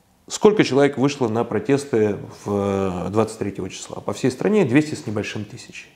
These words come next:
Из ста почти там сорока пяти миллионов. Это очень небольшие цифры. И мы видим, что подавляющее население, подавляющая часть населения все равно так или иначе сохраняет лоялистские, э, какие-то настрои по отношению к режиму.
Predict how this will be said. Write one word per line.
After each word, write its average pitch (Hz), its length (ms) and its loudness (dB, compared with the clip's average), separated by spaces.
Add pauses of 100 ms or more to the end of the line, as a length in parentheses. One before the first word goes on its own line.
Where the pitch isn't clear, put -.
Из 95 180 -8
ста 135 520 0 (540)
почти 110 280 -6
там 107 160 -12
сорока 107 320 -2
пяти - 260 -10
миллионов. 101 540 -6
Это 95 240 -6
очень 113 260 -4
небольшие 101 400 -8
цифры. - 480 -14
И 95 480 -6 (140)
мы 107 160 -4
видим, 110 280 -2
что - 180 -6
подавляющее 107 880 0 (180)
население, 104 720 -6 (420)
подавляющая 101 480 2
часть - 220 -6
населения 220 420 0
все - 160 -2
равно 135 240 4
так 123 220 -2
или 113 80 2
иначе 120 260 0
сохраняет 110 640 0 (240)
лоялистские, 120 800 4
э, 101 420 -8
какие-то 113 360 -2
настрои 135 400 2
по 131 120 -2
отношению 107 460 -6
к - 80 -12
режиму. 98 340 -4